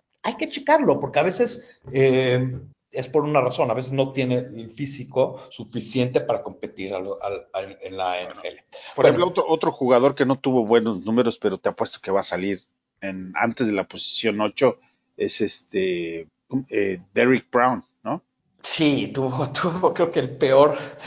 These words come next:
Speaker 2: Combine
Speaker 1: tuvo
Speaker 2: en
Speaker 1: varios
Speaker 2: historia.
Speaker 1: peores, pero tuvo el peor salto de, de, de
Speaker 2: Sí,
Speaker 1: high jump,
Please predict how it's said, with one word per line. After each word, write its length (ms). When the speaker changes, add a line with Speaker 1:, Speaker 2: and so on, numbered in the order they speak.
Speaker 2:
Combine 160
Speaker 1:
tuvo 160
Speaker 2:
en 80
Speaker 1:
varios 260
Speaker 2:
historia. 200
Speaker 1:
peores, 280
pero 160
tuvo 220
el 100
peor 300
salto 420
de, 420
de, 120
de 360
Speaker 2:
Sí, 360
Speaker 1:
high 280
jump, 140